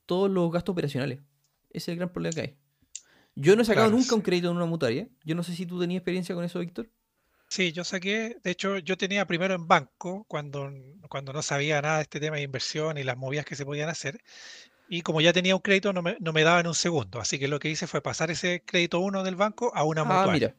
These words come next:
Speaker 1: mira, tú, tú cachai
Speaker 2: ¿Ya?
Speaker 1: del tema, ya.
Speaker 2: Claro. En, el sistema se demora dos meses en actualizar esa información.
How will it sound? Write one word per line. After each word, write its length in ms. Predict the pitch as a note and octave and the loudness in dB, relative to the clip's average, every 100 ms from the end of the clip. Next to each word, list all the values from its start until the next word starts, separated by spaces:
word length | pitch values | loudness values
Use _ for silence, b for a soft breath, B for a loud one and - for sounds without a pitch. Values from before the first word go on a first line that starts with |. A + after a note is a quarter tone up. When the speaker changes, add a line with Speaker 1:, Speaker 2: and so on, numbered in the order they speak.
| _ | _
Speaker 1:
mira, 240 | - C#3+ C#3 | -4 -2 -2
tú, 100 | D#3 | -2
tú 120 | D#3+ | 0
cachai 240 | D#3+ E3 E3+ | 0 2 2
Speaker 2:
¿Ya? 40 | |
Speaker 1:
del 100 | D#3+ | 2
tema, 260 | - G#2 A#2 | 0 -4 -6
ya. 240 | - B2 A#2+ _ _ | -12 -10 -10 _ _
Speaker 2:
Claro. 320 | D3 A#2+ G#2+ _ _ | 2 2 -2 _ _
En, 260 | E3 D#3 A3 | 0 0 -2
el 240 | - D#3+ D#3 | 0 2 2
sistema 380 | - - G#3+ A#3 | -2 2 4 4
se 140 | G#3+ | 2
demora 360 | F#3 F3+ G#3 F3+ | 0 2 4 4
dos 160 | G3+ | 2
meses 440 | G#3+ A#3 - C4 A3 | 0 0 0 0 2
en 80 | |
actualizar 640 | G3+ - - E3+ D#3 - G3+ | 2 0 0 0 0 2 2
esa 180 | G3+ G#3 | 2 -2
información. 760 | F3+ G3+ F#3 F3 - D3+ G2 | -2 -4 -2 -2 0 -2 -4